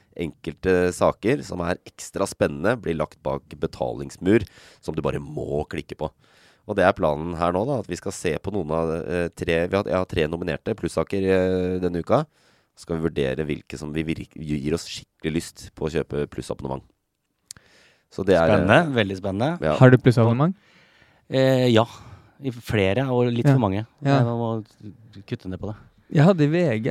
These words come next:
Speaker 3: var veldig fornøyd med det.
Speaker 1: Mm.
Speaker 2: Men det er jo, ja. Det er jo ikke, ja. Nei,
Speaker 3: Har, har
Speaker 2: kjør
Speaker 3: du,
Speaker 2: på.
Speaker 3: har du Dagbladet?
Speaker 2: Ja, da, jeg hadde Dagbladet, tror jeg. Jeg hadde V G, Dagbladet, Dagsavisen har jeg også hatt.
Speaker 1: Ja.
Speaker 2: Eh,
Speaker 3: Jeg føler Dagbladet er de skamløse.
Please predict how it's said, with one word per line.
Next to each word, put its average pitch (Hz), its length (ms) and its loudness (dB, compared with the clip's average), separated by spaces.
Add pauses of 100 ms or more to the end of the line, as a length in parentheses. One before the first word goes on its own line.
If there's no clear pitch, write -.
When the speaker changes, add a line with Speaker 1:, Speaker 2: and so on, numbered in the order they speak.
Speaker 3:
var 180 120 2
veldig 147 200 2
fornøyd 147 240 0
med 113 140 0
det. 175 80 0 (220)
Speaker 1:
Mm. 90 180 -12 (580)
Speaker 2:
Men 127 160 0
det 123 100 -2
er 117 160 0
jo, 123 240 2 (160)
ja. 123 120 0 (680)
Det - 100 -12
er 98 80 -8
jo 95 120 -6
ikke, 117 420 -6
ja. 120 60 -6 (400)
Nei, 120 200 4
Speaker 3:
Har, 143 140 8
har - 20 -
Speaker 2:
kjør 139 160 10
Speaker 3:
du, 127 60 6
Speaker 2:
på. 104 80 2 (140)
Speaker 3:
har 139 140 8
du 135 80 8
Dagbladet? 131 400 6 (520)
Speaker 2:
Ja, 127 80 -4
da, 127 240 0
jeg 139 160 -2
hadde 127 340 -6
Dagbladet, 117 280 0
tror 147 100 -4
jeg. 220 100 -12 (320)
Jeg 131 80 -4
hadde 123 220 -4
V 127 200 0
G, 110 60 -2
Dagbladet, 117 460 0
Dagsavisen 175 680 -4
har 240 80 -2
jeg 220 160 -2
også 196 160 -4
hatt. - 340 -12
Speaker 1:
Ja. 95 120 -12 (760)
Speaker 2:
Eh, 131 800 0
Speaker 3:
Jeg 98 100 -2
føler 139 160 4
Dagbladet 127 380 6
er 127 40 6
de - 60 0
skamløse. 127 540 4